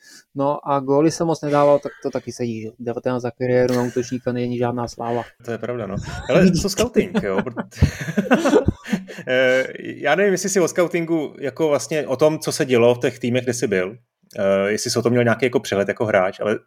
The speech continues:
Speaker 2: jako dokážu si představit, že třeba v té Příbrami, eh, ten, ten, ty-, ten tým scoutů nebyl zdaleka tak, eh, tak široký, jako, jako dneska máš ve Football Manageru celkem standardně, eh, takže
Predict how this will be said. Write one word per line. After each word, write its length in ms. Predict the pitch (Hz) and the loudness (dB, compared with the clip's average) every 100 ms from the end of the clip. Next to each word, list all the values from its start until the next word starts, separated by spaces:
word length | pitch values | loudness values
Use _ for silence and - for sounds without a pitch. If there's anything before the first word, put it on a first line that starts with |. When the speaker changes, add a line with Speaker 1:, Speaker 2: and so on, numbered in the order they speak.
| _ | _
Speaker 2:
jako 260 | - 120 120 117 - | -14 -10 -10 -12 -10
dokážu 260 | - 117 | 2 2
si 120 | 117 117 | 2 -8
představit, 320 | 120 - 117 | -8 -2 0
že 80 | 117 | 0
třeba 200 | 127 113 | 2 0
v 40 | |
té 100 | 127 | -2
Příbrami, 560 | - 120 113 117 120 117 - - - | -6 -4 2 2 2 -2 -14 -16 -4
eh, 240 | 110 110 110 | 2 4 2
ten, 360 | 120 117 113 - | 2 0 -2 -4
ten, 220 | 120 117 | -6 -6
ty-, 100 | - | -10
ten 200 | 120 120 | -6 -4
tým 200 | 120 117 | 0 0
scoutů 800 | 117 131 117 120 123 120 120 120 - | 0 2 0 2 0 2 0 -2 -4
nebyl 300 | 120 110 127 | 0 4 4
zdaleka 300 | 120 117 117 | 6 4 4
tak, 260 | 120 - | 2 -2
eh, 240 | 127 113 117 | 0 0 0
tak 120 | 117 | -6
široký, 680 | - 113 107 127 117 120 123 | -2 0 2 4 2 2 0
jako, 380 | 117 - 127 107 _ - _ - | -2 4 4 2 _ -20 _ -6
jako 220 | 113 123 | 0 2
dneska 300 | 117 - 123 | 0 0 2
máš 180 | 120 120 | 4 2
ve 60 | |
Football 380 | 110 123 120 120 | 0 0 2 4
Manageru 320 | 117 117 110 | 4 2 0
celkem 300 | 120 123 123 | -2 -2 -2
standardně, 640 | 120 113 110 107 117 113 120 _ - - _ 113 | -2 2 2 2 -2 -4 -4 _ -20 -20 _ -8
eh, 120 | 107 | -6
takže 260 | 107 104 | -4 -6